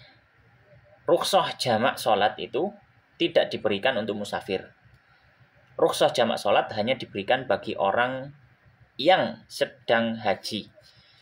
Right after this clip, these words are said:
di mana dia berada di Arafah atau berada di Muzdalifah. Adapun musafir,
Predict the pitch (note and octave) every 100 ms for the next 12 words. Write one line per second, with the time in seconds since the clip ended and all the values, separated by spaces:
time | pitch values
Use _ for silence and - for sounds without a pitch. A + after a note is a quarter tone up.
0 | _ _ _ - A2 G2+ G2 C3+ D#3 A2
1 | A2 C#3+ G2+ F#2+ G2+ - - F#2 F2+ E3+
2 | - - - D#3+ G#2+ G2 B2 A2+ A2 A#2
3 | - F2 F2 - C#2 - - - _ _
4 | _ _ _ _ _ - - - B2 C3+
5 | D3 D3 F#3 G#3+ D#3 F3